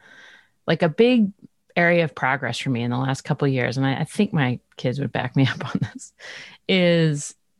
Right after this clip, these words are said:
that I talk way less. And a funny, um, way that that's become sort of locked in for me is that I am a podcaster. So I have this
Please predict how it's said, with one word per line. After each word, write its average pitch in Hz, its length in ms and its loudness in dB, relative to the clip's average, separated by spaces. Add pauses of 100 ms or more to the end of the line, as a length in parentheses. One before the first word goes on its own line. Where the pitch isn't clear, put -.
(120)
that 160 380 2
I 147 600 -2
talk - 520 -4
way - 320 -4
less. - 540 -8 (400)
And 160 180 2
a 156 100 0
funny, 190 760 2 (180)
um, 139 420 2
way 151 380 2
that 139 200 -4
that's - 480 -4 (1300)
become 147 800 2
sort 139 280 0
of 127 340 0
locked 135 460 0
in 147 260 4
for 143 160 0
me 123 360 2 (400)
is 147 100 0
that 143 280 0
I 139 180 2
am 135 120 2
a 143 80 2
podcaster. - 640 -4
So 127 100 -4
I 123 60 0
have 127 160 -2
this - 340 -10